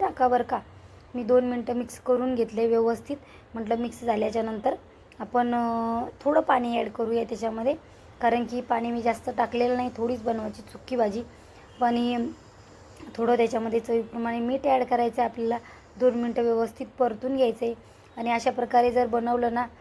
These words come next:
हॉटेलला जायची गरज नाही, घरच्या घरीच तुम्ही हॉटेलसारखं बनवू शकता. थोडं पाणी टाकलं बरं का, बारीक चिरलेली कोथिंबीर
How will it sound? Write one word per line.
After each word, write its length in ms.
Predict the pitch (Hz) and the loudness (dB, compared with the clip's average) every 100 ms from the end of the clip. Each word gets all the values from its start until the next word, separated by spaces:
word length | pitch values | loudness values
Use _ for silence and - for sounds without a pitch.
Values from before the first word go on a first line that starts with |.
| - - | -16 -8
हॉटेलला 360 | 226 247 247 247 | -2 2 4 4
जायची 300 | 233 226 226 | 2 0 -2
गरज 320 | 233 247 240 | 0 0 -2
नाही, 160 | 240 | -4
घरच्या 320 | 220 214 247 226 | -4 -4 -2 0
घरीच 240 | 233 233 254 | 0 -4 -6
तुम्ही 160 | 240 | -6
हॉटेलसारखं 680 | 214 214 240 226 214 - 233 | -4 -2 -4 -2 -4 -2 -2
बनवू 260 | 220 214 226 | -2 -2 -4
शकता. 420 | 277 - - 233 - - - - - 262 | -2 -4 -4 -10 -10 -20 -20 -20 -2 4
थोडं 160 | 262 | 4
पाणी 320 | 269 247 254 | 4 0 -2
टाकलं 320 | 269 254 247 233 | -2 -2 0 0
बरं 120 | 226 | 0
का, 180 | 247 247 | 0 0
बारीक 300 | 226 226 - | 0 -2 -4
चिरलेली 280 | 226 233 | -6 -4
कोथिंबीर 480 | 226 233 233 233 269 | -4 -4 -2 -2 0